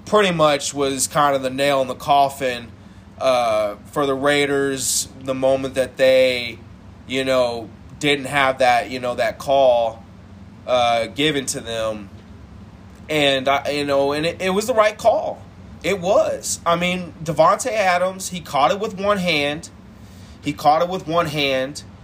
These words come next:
but he didn't, you, he didn't have control. You have to have control in one hand. And when you have control in one hand, that's if you're palming it in a certain way and you have your, uh,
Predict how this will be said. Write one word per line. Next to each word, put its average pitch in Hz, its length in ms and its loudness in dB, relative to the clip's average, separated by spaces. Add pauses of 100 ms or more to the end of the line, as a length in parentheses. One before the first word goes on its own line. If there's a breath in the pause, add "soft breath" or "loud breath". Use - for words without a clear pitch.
(100)
but 143 120 0
he 156 100 2
didn't, 156 300 -2 (100)
you, 160 180 -10 (240)
he 151 220 -8
didn't 185 200 -2
have 180 260 2
control. 156 720 0
You 139 140 -4
have 190 280 2
to 254 60 0
have 226 280 2
control 190 500 -2
in 147 180 -2
one 127 160 -4
hand. 104 480 -10 (380 loud breath)
And 147 160 2
when 165 100 -2
you 202 120 0
have 254 200 2
control 214 400 0
in 202 60 -2
one 190 120 2
hand, 175 280 2
that's 170 200 2
if 175 160 -6
you're 156 120 -4
palming 208 540 2
it 240 200 0
in 214 120 -2
a 202 60 -2
certain 226 500 -4
way 220 280 0
and 175 100 -2
you 165 100 -2
have 175 240 2
your, 147 320 -2
uh, 127 540 2